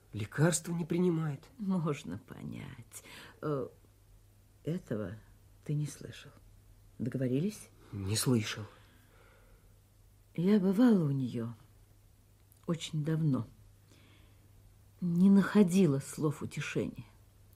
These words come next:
Speaker 2: Начинала рассказывать, какая Таня была замечательная, и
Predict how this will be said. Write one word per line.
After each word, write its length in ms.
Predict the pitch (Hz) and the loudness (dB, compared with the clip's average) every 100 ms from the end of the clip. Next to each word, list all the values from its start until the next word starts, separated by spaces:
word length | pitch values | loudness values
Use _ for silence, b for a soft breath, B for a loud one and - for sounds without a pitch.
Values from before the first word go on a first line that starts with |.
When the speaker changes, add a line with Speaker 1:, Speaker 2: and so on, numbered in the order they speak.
| - B B B B | -20 B B B B
Speaker 2:
Начинала 420 | 202 - 220 240 226 | 4 8 10 12 10
рассказывать, 680 | 220 - 214 226 196 196 | 8 4 4 6 4 -2
какая 380 | - 196 208 202 | -6 -2 2 2
Таня 280 | 196 190 190 | 2 0 2
была 200 | 180 190 | 2 2
замечательная, 1000 | 170 180 165 - 196 214 - 180 180 170 | 2 0 0 2 4 4 0 -2 0 -2
и 340 | 170 170 165 | -2 -2 -4